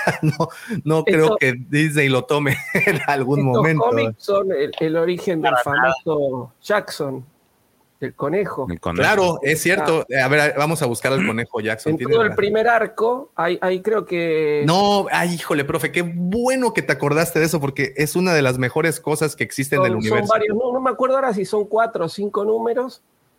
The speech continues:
Speaker 2: que es, este, como una especie de
Speaker 4: ¿Jackson es de las
Speaker 2: homenaje a
Speaker 4: mejores
Speaker 2: los
Speaker 4: historias?
Speaker 2: siete samuráis, y ahí aparece
Speaker 1: No, es que
Speaker 2: estos
Speaker 1: aparecen
Speaker 2: personajes,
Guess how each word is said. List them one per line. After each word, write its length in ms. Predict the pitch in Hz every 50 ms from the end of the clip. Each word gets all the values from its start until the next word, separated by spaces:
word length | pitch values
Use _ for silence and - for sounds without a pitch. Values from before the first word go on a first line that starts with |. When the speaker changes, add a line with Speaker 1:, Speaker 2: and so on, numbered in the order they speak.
| _ _ _ _ _
Speaker 2:
que 160 | - 160 170
es, 140 | 170 - -
este, 480 | 190 175 175 - _ - 165 160 143
como 300 | 147 143 147 151 156 156
una 180 | 165 180 185 175
especie 500 | 170 - - 185 175 - - 185 170 160
de 340 | 151 151 147 143 139 139 139 139 139
Speaker 4:
¿Jackson 300 | 104 117 - 147 156 - -
es 100 | 127 127
de 80 | 135
las 40 | 123
Speaker 2:
homenaje 120 | - 151
a 40 | 143
Speaker 4:
mejores 220 | 139 139 135 123 135
Speaker 2:
los 40 | 143 139
Speaker 4:
historias? 220 | 131 131 - 269 -
Speaker 2:
siete 120 | 180 -
samuráis, 680 | - 180 175 185 190 190 202 214 226 233 214 - - _ _ _ _ _ _ _ _ _ _ _ _
y 100 | 156 151
ahí 200 | 147 151 165 180
aparece 840 | 175 160 - 143 147 147 156 156 143 - - 143 135 127 123 120 -
Speaker 1:
No, 640 | 156 151 156 151 151 156 156 156 156 151 147 127
es 200 | 147 151 139 143
que 280 | 139 - 165 165 160 151
Speaker 2:
estos 140 | 139 - 131
Speaker 1:
aparecen 460 | - 185 139 139 156 160 165 180 -
Speaker 2:
personajes, 420 | 170 156 151 143 - - - -